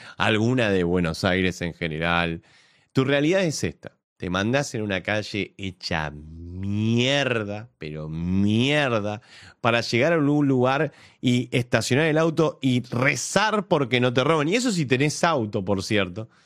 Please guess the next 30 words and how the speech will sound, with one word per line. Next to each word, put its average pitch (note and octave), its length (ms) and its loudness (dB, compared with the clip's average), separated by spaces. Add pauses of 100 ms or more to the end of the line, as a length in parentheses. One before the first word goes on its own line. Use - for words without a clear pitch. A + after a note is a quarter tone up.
(300)
rezar F#3 540 0
porque D3 240 2
no C3 140 0
te C3 140 2
roben, C#3 440 0 (160)
hacer C3+ 340 0
lo G3+ 140 2
que D3 100 2
tenías C#3+ 220 2
que C#3 80 0
hacer, D3 300 0 (160)
subirte F#3 580 2
al F3 80 4
auto, F3 240 2
rezar G#3 560 0
porque D#3+ 220 2
no D3+ 140 2
te D3 100 2
roben, D3+ 360 2 (220)
volver D3+ 500 2
por E3 120 2
esa D3 300 0
trampa F#3 500 2
de C#3 140 2
la B2 160 2
muerte E3+ 580 2
que C#3+ 80 4
es - 180 -2
esa C#3 400 0
calle D#3+ 500 0